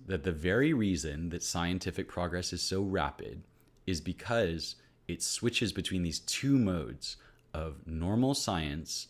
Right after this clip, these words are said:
where you form a consensus and you say, "Here's the science, here's the textbook," and everyone gets the textbook, and they all apply that textbook in a kind of unidirectional way. The problems that they solve are well defined.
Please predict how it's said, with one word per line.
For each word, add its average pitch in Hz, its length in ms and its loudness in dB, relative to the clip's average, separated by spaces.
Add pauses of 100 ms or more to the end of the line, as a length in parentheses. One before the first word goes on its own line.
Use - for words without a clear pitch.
(320)
where 92 180 4
you 87 240 2
form 120 360 0
a 123 40 0
consensus 78 760 -2
and 87 80 -2
you 80 60 -4
say, 73 260 -4
"Here's 123 640 2
the 87 140 -2
science, - 720 -4
here's 101 380 0
the 80 120 -6
textbook," - 840 -6 (280)
and 80 100 0
everyone 98 320 2
gets 95 240 -2
the 90 140 -6
textbook, - 640 -8 (400)
and 80 340 2
they 76 180 0
all 110 640 0
apply 98 440 -2
that 85 240 -2
textbook - 440 -8
in 71 80 -6
a 76 60 -8
kind 87 220 -4
of 71 140 -8
unidirectional 85 880 0
way. 73 320 -6 (640)
The 92 160 2
problems 107 580 0
that 117 100 -4
they 107 140 2
solve 98 420 0
are 82 100 -2
well 82 280 2
defined. 73 640 -4